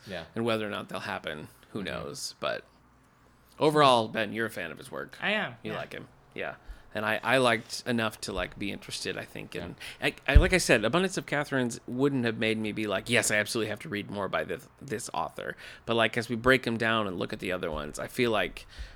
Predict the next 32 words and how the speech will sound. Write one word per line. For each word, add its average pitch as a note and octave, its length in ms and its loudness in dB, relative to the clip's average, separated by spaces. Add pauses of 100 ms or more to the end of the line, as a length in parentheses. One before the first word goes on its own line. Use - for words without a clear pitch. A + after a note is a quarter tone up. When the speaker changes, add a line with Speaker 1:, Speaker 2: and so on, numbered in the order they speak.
(100)
Speaker 2:
um, C#2+ 340 -4
what B2 300 4
I G#2+ 80 4
liked G#2+ 340 0
about F#2 280 -4
that D#2 200 -6
book - 400 -6 (240)
is A1+ 140 -8
sort - 320 -2
of G#2+ 100 -6
worth F#2 140 -4
Speaker 1:
Might - 100 -14
trans-, A2 140 -4
Speaker 2:
pursuing. D#2 260 -4
Speaker 1:
yeah. E2+ 120 -4
Speaker 2:
And, A2 100 -4
yeah, A2 240 2
in A2 120 -2
other G#2+ 180 -4
things. D2 380 -6
So D2 360 -2 (320)
I A2 140 6 (260)
probably C3+ 280 6
not A2+ 260 2 (180)
anytime A#2 420 -2
soon A2+ 380 -2
gonna B2 180 -2
pick B2 180 -4
up C#3 120 -2
another C#3 260 -2
one. C#3+ 180 -2
Speaker 1:
Right. G2 240 0